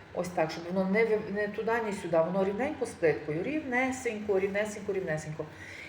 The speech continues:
І, е, ті, що роблять, е, скло таке,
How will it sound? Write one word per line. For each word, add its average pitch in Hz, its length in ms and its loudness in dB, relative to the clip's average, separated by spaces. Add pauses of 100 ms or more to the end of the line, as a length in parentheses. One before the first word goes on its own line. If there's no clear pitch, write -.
(160)
І, 262 240 0
е, 170 380 6 (180)
ті, 226 120 -8
що 208 140 0
роблять, 175 480 2
е, 170 140 4
скло 175 380 4
таке, 185 400 0